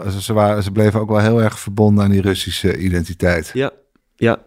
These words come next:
Speaker 2: En, eh, Oorlog en Vrede is één voorbeeld, maar, eh, dichters, liedjes op school. Het, het leek heel erg op wat ik in, in Moskou ook tegenkwam. Mensen kenden
Speaker 1: Ja.
Speaker 2: dezelfde liedjes, dezelfde boeken, spreken dezelfde taal,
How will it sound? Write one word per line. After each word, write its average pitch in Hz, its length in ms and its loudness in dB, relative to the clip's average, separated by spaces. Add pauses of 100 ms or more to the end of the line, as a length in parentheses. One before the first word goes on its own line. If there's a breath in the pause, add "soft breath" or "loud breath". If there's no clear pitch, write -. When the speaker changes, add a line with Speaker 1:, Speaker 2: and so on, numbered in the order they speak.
Speaker 2:
En, 113 420 0
eh, 98 760 2
Oorlog 101 360 -2
en 95 60 -8
Vrede 98 240 0
is 90 80 -6
één 127 200 2
voorbeeld, 90 480 -2
maar, 85 400 0
eh, - 580 -12
dichters, 101 920 0
liedjes 110 380 2
op 113 100 2
school. 107 520 2
Het, 107 120 -8 (220)
het 107 120 -14
leek 127 320 2
heel 135 400 2
erg 127 420 -2
op 117 280 -2 (360 soft breath)
wat 110 180 0
ik 113 120 -8
in, 104 360 -4
in 104 160 -4
Moskou 92 480 0
ook 95 200 -4
tegenkwam. 78 640 -4
Mensen 90 280 -4
kenden 90 200 -2
Speaker 1:
Ja. 82 60 -4
Speaker 2:
dezelfde 90 420 -2
liedjes, 82 340 -6
dezelfde 87 440 -2
boeken, 82 340 -6 (480 loud breath)
spreken 101 360 -2
dezelfde 107 480 0
taal, 110 560 -2